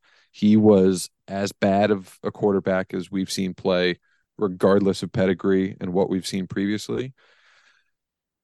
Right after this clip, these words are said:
And the fact that he was that rattled and was able to not just buoy himself, but to drag up the guys around him, that's impressive. That's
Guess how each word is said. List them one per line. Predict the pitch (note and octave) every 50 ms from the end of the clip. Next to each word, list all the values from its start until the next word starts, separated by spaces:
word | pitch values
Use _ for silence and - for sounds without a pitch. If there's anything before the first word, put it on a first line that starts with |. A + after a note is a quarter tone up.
| _ _ - _ _ _ _ _
And | - D3 A#2
the | G#2+ G#2
fact | - - - - - A#2+ G#2 G2+ G2+ A#2 A#2 - - -
that | A2+ G#2
he | F#2 F#2+ G#2+
was | G2+ G2+ F#2+ F2+ E2+
that | F#2+ G2+ G2 G#2 - F#2
rattled | G#2 G2+ G2+ G2+ G#2 A2 A#2 G#2+ - - _ _ _
and | A#2 A#2 C3+ D3 A#2+ A2
was | A2 A2+ A2+ G2+ A#2+
able | G#2+ A2 A2 G2 A2+ A#2 G#2+
to | - - A2+
not | F#2+ F#2+ G2+ G2+
just | - - A2 G2 F#2 - - _ _ _ _
buoy | G#2 F#2 - A2+ G#2 G#2+ A2+ A#2
himself, | A2 A#2+ A#2 A2 - - B2+ A#2 A#2+ B2+ B2+ - - - _ _ _ _ _
but | G#2+ G2+ - -
to | - A2+ G2+ F#2+ F#2 F2+ - - _ _ _ _ _
drag | - - G2 - - - G2+ G#2 G#2+ G2+ A2
up | G2+ G#2+ - -
the | A2+ F#2+
guys | G#2 G2+ G2+ G#2 G2+
around | G#2 F#2+ F#2+ G2 G2 G2 G#2+
him, | B2 C#3+ D#3 D#3+ D#3+ - _ _ _ _ _ _ _ _ _ _ _
that's | F#2+ F2+ F#2 F#2+ F#2 G2 A2 F#2 F#2 G2 - - -
impressive. | G2+ F2 - - G2 E2 - - - - F2 - _ _ _ _ _ _ _ _ _
That's | A2+ A2 A2+ B2 -